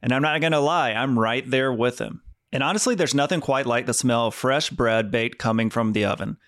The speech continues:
What if I told you that you too could get that delicious experience of homemade bread with none of the time and work involved? Well, you can by ordering from Wild Grain. Wild Grain is the first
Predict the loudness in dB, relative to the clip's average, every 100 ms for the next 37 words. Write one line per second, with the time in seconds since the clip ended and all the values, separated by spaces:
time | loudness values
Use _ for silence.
0 | -4 0 2 2 2 2 2 2 0 0
1 | 0 0 0 2 2 2 0 -2 -2 0
2 | 0 0 0 0 0 0 -2 -4 -2 0
3 | 2 0 -2 -2 0 2 0 2 2 2
4 | 2 2 2 4 4 2 0 0 0 0
5 | 2 0 0 0 0 0 0 0 0 0
6 | 0 -2 -2 0 0 0 0 0 0 0
7 | -2 0 0 2 0 0 0 0 0 0
8 | -2 0 0 0 -4 -10 -14 -2 0 0
9 | 0 0 0 0 -2 0 2 2 -2